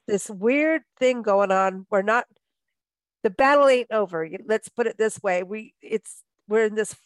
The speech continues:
state of fluctuation depending on, um, what you, your career is, where, "Oh, I could stay home for three days. I could go to work for three days." And so on the, so travel is like,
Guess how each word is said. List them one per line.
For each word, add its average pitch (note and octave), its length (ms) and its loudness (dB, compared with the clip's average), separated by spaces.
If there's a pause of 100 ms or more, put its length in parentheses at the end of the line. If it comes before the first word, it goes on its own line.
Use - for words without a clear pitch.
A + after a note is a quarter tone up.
(160)
state A#3 340 0
of G#3+ 100 -4
fluctuation G#3+ 840 -4
depending G3 420 -6
on, F#3+ 200 -4 (600)
um, F#3 420 -2 (360)
what G#3+ 360 -2
you, G3+ 320 -2
your F#3+ 200 0
career C4+ 560 2
is, F3 240 -4
where, F#3+ 360 0
"Oh, D4+ 240 0
I G#3 100 2
could G#3+ 140 -20
stay G3 440 0 (400)
home B3 280 2
for A#3+ 160 -2
three A3 260 -2
days. G3+ 300 2
I F3+ 60 -2
could F#3 140 -12
go F#3+ 100 2
to F3+ 80 0
work A3+ 220 -2
for A3 100 -4
three G3 280 -6
days." E3 320 0 (840)
And A3 220 0
so A#3 440 2
on G#3 160 0
the, F#3+ 240 -2 (240)
so A#3 180 0
travel E4 480 2
is A3+ 180 2
like, G3+ 180 0